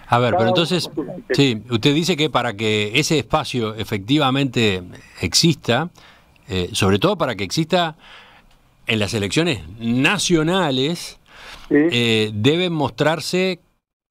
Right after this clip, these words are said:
Speaker 1: debe, eh, eh, exteriorizar un posicionamiento fuerte, marcado,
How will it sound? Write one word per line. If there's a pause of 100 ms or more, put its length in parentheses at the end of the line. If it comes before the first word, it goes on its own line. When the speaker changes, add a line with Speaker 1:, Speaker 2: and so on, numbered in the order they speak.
(140)
Speaker 1:
debe, (240)
eh, (360)
eh, (800)
exteriorizar (460)
un
posicionamiento (300)
fuerte,
marcado,